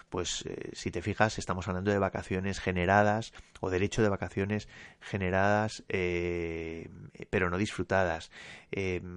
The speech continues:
pagas extraordinarias que se hayan devengado, eh, bueno, pues el mes en curso, eh, que, pues que no se, que no se haya abonado tampoco. Bueno, pues en principio,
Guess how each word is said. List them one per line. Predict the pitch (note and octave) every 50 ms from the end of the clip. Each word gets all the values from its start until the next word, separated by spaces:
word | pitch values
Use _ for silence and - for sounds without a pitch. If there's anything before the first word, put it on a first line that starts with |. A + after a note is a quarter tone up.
| F2+ -
pagas | A2+ A2 B2 B2 A#2
extraordinarias | B2 - - A2 G2+ F#2+ F#2 F#2 F#2+ G2 G#2+ A2+ - -
que | -
se | - - F#2
hayan | F2+ F#2+ G2 G2+
devengado, | G#2 G#2 G2 F2+ E2 E2+ F#2+ F#2+ F#2+ F#2 F2 E2 E2 - - - - - - - - -
eh, | - - F#2+ F#2 F2 F2+ F2+ F#2 G2 F#2+ G2 G2+ G2+ G#2 A2+ -
bueno, | A#2 - A2 G#2+
pues | - - - - - - - - - -
el | - F#2 F#2+ G2
mes | G2 G#2 A2+ B2 A2+ - -
en | - - G2+ G2 G2 F#2+
curso, | - A#2 A#2+ A#2+ A2+ - - - C3+ C3 C3 C3 C3 - - -
eh, | - G2+ F#2+ F#2+ F#2+ F#2 F#2 F2
que, | - - F#2 F2+ F2+ F2+ F2+ F2+ F#2 F#2 F2+ F2+ F#2 F#2 F2+ F#2 - -
pues | - - -
que | - F2+
no | F#2 F#2+
se, | - - A#2 G#2 G#2 G#2 G2 A#2+ -
que | - G2+
no | F#2 G#2+
se | - - A2
haya | G#2+ A2 A#2
abonado | A2 G#2+ F#2+ G#2 G#2+ G#2+ G#2 G2
tampoco. | F#2 G2 F2+ - - - - G#2
Bueno, | A2+ B2+ A#2+
pues | - A#2 -
en | A#2
principio, | - A2+ A2+ G#2+ - C3+ - F3 F3 - -